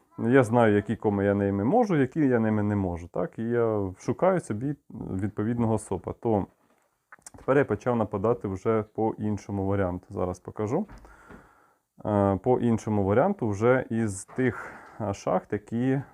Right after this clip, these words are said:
добувають десять плюс годин. Ну, загалом це на останніх сторінках я дивлюся. Зранку я займаю, е, завжди середні шахти, тому що вони більше добувають. Ну і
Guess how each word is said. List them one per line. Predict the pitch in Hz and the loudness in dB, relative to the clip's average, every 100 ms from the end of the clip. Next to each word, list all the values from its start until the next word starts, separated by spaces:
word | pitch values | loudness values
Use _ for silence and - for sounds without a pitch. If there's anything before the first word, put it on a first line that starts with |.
| - | -8
добувають | 95 92 95 101 120 127 92 | -6 -4 -2 2 4 2 0
десять | 92 117 110 104 - | 0 0 0 -8 -6
плюс | 95 107 - | -6 -6 -6
годин. | 104 92 95 90 | -6 -2 -2 -4
Ну, | 120 147 95 90 - | -6 -6 -6 -10 -10
загалом | 98 95 104 113 127 | -8 -4 -2 0 -2
це | - 98 | -4 -4
на | 104 101 | 0 0
останніх | 95 - 107 98 | 0 -4 -4 -4
сторінках | - 101 95 92 90 - | -6 -6 -4 -4 -6 -6
я | |
дивлюся. | 90 104 156 190 151 - _ _ - - - - - _ | -6 -4 -4 -4 -6 -8 _ _ -20 -20 -20 -20 -20 _
Зранку | 110 104 131 127 - | -4 4 4 4 2
я | 110 | 0
займаю, | 98 107 110 107 98 95 90 - - | 2 2 2 4 2 0 -4 -14 -10
е, | 98 95 92 | -4 -2 -2
завжди | 98 104 101 98 98 92 - - - | 0 0 0 0 0 0 -8 -18 -8
середні | - 120 95 92 101 | 2 4 4 2 -2
шахти, | - 127 131 - 165 - _ - - - | -4 -6 -8 -8 -12 -12 _ -20 -20 -14
тому | 117 117 | -4 -4
що | 113 - | -4 -4
вони | 110 107 104 | 0 2 2
більше | 95 110 - 107 | 2 0 -2 -4
добувають. | 98 98 104 101 95 - | -2 0 2 4 2 0
Ну | 202 | -2
і | 165 139 | 0 0